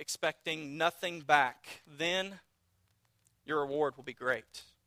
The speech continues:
and you will be sons of the Most High.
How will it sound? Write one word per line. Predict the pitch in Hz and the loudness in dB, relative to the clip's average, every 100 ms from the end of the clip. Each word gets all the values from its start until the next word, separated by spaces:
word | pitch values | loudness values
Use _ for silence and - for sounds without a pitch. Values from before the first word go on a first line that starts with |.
| _ _ _ _ _ - | _ _ _ _ _ -10
and | 143 | -8
you | 147 | -6
will | 135 | -8
be | 135 120 | -8 -6
sons | - 143 123 - - | -4 -4 -4 -10 -12
of | 131 | -12
the | 127 | -10
Most | 127 117 - | -10 -10 -4
High. | 131 113 | -4 -4